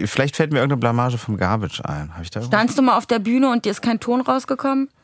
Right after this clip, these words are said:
Speaker 1: Äh, oh ja, da, ja, das hab ich, das, oh, ich, da hab, wa-, was hab ich beim letzten Mal erzählt? Ach so, genau, da hab ich das erzählt.
Speaker 2: Von deinem
Speaker 1: Nee,
Speaker 2: ersten Mal.
Speaker 1: genau, nee, ne, also die absolute Blamage, das war so ein Blackout-Moment des Grauens, war, äh,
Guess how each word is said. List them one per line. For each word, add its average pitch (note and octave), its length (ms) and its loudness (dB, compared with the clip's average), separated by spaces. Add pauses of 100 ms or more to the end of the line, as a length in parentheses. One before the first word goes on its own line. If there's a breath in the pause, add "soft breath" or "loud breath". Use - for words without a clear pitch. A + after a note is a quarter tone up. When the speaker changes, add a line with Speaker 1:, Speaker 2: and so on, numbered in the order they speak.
(180)
Speaker 1:
Äh, D#3 240 4
oh E3+ 160 4
ja, D3 480 2
da, G#2+ 220 0
ja, B2+ 400 2
das A2+ 220 0
hab B2+ 100 2
ich, - 220 -2
das, A2 280 0
oh, C3+ 400 2
ich, - 300 -2
da A2 260 2
hab, C#3 140 0
wa-, C3+ 180 2
was D3+ 140 0
hab E3 80 2
ich D#3 100 0
beim B2+ 120 4
letzten D3 240 0
Mal G2 80 2
erzählt? G2 320 -2 (100)
Ach - 100 -2
so, C3 160 4
genau, G#2 240 2
da G#2 100 4
hab A2+ 60 2
ich A2 80 -2
das A2 140 0
erzählt. F#2 340 -2
Speaker 2:
Von G3 220 0
deinem G3 160 2
Speaker 1:
Nee, C#3+ 60 4
Speaker 2:
ersten G3 260 0
Mal. F#3 220 2
Speaker 1:
genau, A2+ 360 2
nee, B2+ 200 2
ne, A#2+ 140 2 (120)
also G#2 180 2
die G2 160 0
absolute D3 500 2
Blamage, A2 500 2
das G#2 180 0
war G2+ 120 2
so F#2+ 80 0
ein F2 120 -2
Blackout-Moment G2+ 960 0
des E2+ 260 0
Grauens, G2 880 0 (260)
war, E2 480 -2 (240)
äh, - 400 -6